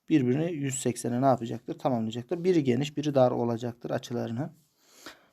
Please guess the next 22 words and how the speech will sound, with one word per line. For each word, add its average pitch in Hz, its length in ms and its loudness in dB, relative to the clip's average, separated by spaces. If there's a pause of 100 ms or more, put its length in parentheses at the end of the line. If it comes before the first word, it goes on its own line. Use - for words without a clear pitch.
(120)
Köşegenleri 170 840 4 (100)
hem 175 260 -2
açıortaydır 143 960 0 (100)
hem 127 260 2
de 180 220 2 (1000)
dik 170 200 2
kesişir 120 440 -2
arkadaşlar. 117 580 -4
Birbirini 131 340 2
ortalar, 127 640 2
köşegenler 120 600 -4
birbirini 117 260 -6
ortalar. 139 520 0
Bütün 151 300 -4
kenar 123 340 -4
uzunlukları 127 760 -2 (640)
birbirine 131 600 0 (500)
eşittir 127 460 -4
arkadaşlar. 131 440 -6
Genelde 185 580 2 (440)
kareden 147 460 6
ziyade 135 400 -2